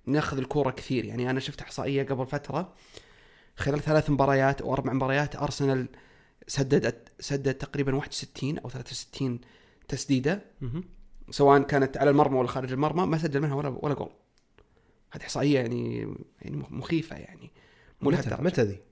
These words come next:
Speaker 2: مباريات معينة؟
Speaker 1: إي، الث-، الث-، ال-، الثلاثة اللي خسرنا فيها تقريبًا ورا
Speaker 2: آه،
Speaker 1: بعض.
Speaker 2: أوكي.
Speaker 1: حقت فولهام و-،
Speaker 2: ويست هام وليفربول.
Speaker 1: ويست هام وليفربول.
Speaker 2: ليفربول كاس.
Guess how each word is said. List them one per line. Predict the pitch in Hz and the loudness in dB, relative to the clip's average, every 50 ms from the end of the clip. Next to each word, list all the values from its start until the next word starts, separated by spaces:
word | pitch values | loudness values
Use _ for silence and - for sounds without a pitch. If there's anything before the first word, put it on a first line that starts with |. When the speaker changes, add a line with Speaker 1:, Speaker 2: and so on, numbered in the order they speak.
| _ _ _ _ _ _ - | _ _ _ _ _ _ -2
Speaker 2:
مباريات | 120 131 151 156 151 - | 2 4 6 6 6 4
معينة؟ | 147 117 135 147 147 - - - - | 4 6 6 6 6 6 4 4 6
Speaker 1:
إي، | 185 165 143 143 139 131 | 8 8 8 8 6 4
الث-، | 147 | 4
الث-، | - - 170 170 175 - - | 2 0 0 0 0 0 0
ال-، | 156 160 160 160 - | 0 2 2 2 2
الثلاثة | 156 - - - 170 165 143 - 139 | 2 2 6 8 8 8 8 6 2
اللي | 127 131 | 0 0
خسرنا | - - - 143 123 135 | 0 0 0 0 0 -2
فيها | - - 139 127 127 117 | -2 -2 -2 -2 -2 -4
تقريبًا | - - - 127 135 123 127 120 | -6 -6 -4 -2 -2 -2 0 0
ورا | 123 135 139 | 0 2 2
Speaker 2:
آه، | 120 | 2
Speaker 1:
بعض. | 107 101 147 - | 2 0 0 0
Speaker 2:
أوكي. | 123 107 - - - - - - - - - - - | -2 -4 -6 -10 -18 -20 -20 -20 -20 -20 -20 -20 -12
Speaker 1:
حقت | - - 143 - 135 - - - 131 | -8 -4 0 0 0 0 0 -2 -2
فولهام | 123 - - 135 127 123 127 127 127 123 123 123 | -2 0 0 0 0 2 2 2 2 2 2 2
و-، | 120 117 117 117 113 113 | 0 0 0 0 0 -2
Speaker 2:
ويست | 113 113 117 117 120 120 117 - - - | -2 -2 -2 -2 -2 -2 -2 -4 -4 -4
هام | 120 123 123 | -4 -4 -4
وليفربول. | 120 117 117 120 120 | -4 -4 -2 -2 -2
Speaker 1:
ويست | 127 123 123 107 131 | -2 -4 -4 -4 -4
هام | 127 120 | -4 -2
وليفربول. | 113 113 110 117 117 - - 151 165 165 156 - - - - - - - - - - - | -4 -4 -6 -8 -8 -6 -2 -2 -2 -2 -2 -6 -12 -20 -20 -20 -20 -20 -20 -18 -12 -6
Speaker 2:
ليفربول | 131 135 131 - - 139 127 | -4 -4 -2 0 2 0 2
كاس. | - 123 104 - - - | 2 0 -2 -2 -4 -8